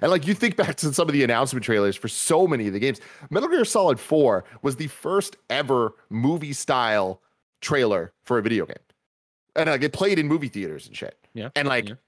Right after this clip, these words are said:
Speaker 1: Kojima personally edited a trailer to match the vibe and look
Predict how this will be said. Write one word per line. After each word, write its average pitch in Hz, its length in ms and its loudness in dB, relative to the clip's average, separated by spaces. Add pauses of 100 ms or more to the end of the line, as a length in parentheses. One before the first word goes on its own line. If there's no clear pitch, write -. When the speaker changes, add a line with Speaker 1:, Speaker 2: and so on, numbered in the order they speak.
(120)
Speaker 1:
Kojima 175 480 0
personally 220 520 2
edited 175 280 2
a 139 100 2
trailer 135 420 2 (260)
to 175 100 0
match 185 380 -2
the 165 80 -4
vibe 147 280 0
and 135 100 -2
look 139 300 -2